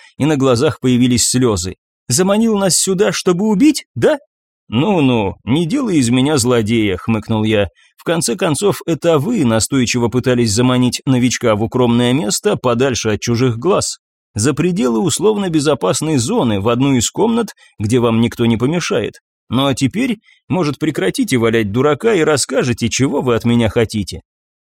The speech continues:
Не то чтобы меня особо интересовал в вопросах мотивации, но уж слишком быстро они клюнули на приманку, которую я бросил скорее на всякий случай, чем реально на что-то рассчитывая.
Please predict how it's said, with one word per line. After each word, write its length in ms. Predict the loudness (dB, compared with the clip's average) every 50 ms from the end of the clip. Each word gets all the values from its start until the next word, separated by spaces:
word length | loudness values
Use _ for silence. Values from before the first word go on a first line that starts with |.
| _ _
Не 360 | -2 0 0 0 0 -2 -4
то 240 | -6 -8 -6 -4 -4
чтобы 360 | -4 -4 -4 -2 -2 0 2
меня 360 | 2 4 4 4 4 2 2
особо 380 | 2 0 0 0 0 2 2 2
интересовал 720 | 2 2 2 0 0 0 2 2 2 2 2 2 2 2
в 40 | 2
вопросах 520 | 0 0 0 0 -2 -2 0 -2 -2 0
мотивации, 840 | 0 0 0 0 0 -2 0 0 -2 -2 -2 -4 -4 -4 -6 -6 -8 -12 _ _ -20 -20 _ _
но 180 | -2 0 0
уж 140 | 0 0 0
слишком 500 | -2 0 0 -2 -2 -2 -2 -2 -2 0
быстро 360 | 0 -2 -2 -2 -2 -2 0
они 200 | 0 0 0 0
клюнули 380 | 0 0 0 0 0 0 0 0
на 140 | 0 -2 -2
приманку, 560 | -2 -2 0 0 0 0 0 -2 -2 -4 -4
которую 500 | -2 -2 -2 0 0 2 2 2 2 2
я 140 | 2 2 0
бросил 360 | 0 0 0 0 0 -2 -2
скорее 380 | -2 -2 0 0 0 2 2 2
на 120 | 0 0
всякий 320 | 0 0 -2 -2 0 0 -2
случай, 480 | -2 -2 -2 -2 -2 -2 -4 -4 -4
чем 260 | -4 -2 -2 -2 0 0
реально 400 | 2 2 2 2 2 0 0 0
на 140 | -2 -2
что-то 280 | -2 -2 -4 -4 -2 0
рассчитывая. 680 | 0 0 -2 -2 -2 -4 -4 -4 -4 -4 -4 -4 -6